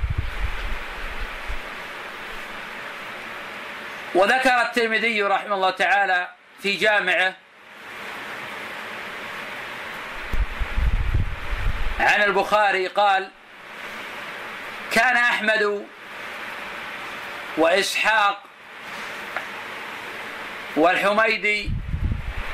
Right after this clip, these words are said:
يحتجون بابن عقيل".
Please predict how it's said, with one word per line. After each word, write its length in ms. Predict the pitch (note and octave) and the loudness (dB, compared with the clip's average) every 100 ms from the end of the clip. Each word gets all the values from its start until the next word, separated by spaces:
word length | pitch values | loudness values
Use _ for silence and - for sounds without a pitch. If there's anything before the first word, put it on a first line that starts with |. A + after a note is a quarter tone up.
| - - - - - - - - - - - | -2 0 -2 -4 0 2 2 2 4 4 4
يحتجون 680 | F3+ - - G#3+ B3 A#3+ G#3+ | 4 4 4 2 2 2 2
بابن 220 | G#3+ G3+ | 0 2
عقيل". 460 | F3+ G3 F#3+ D3 | 2 2 0 -4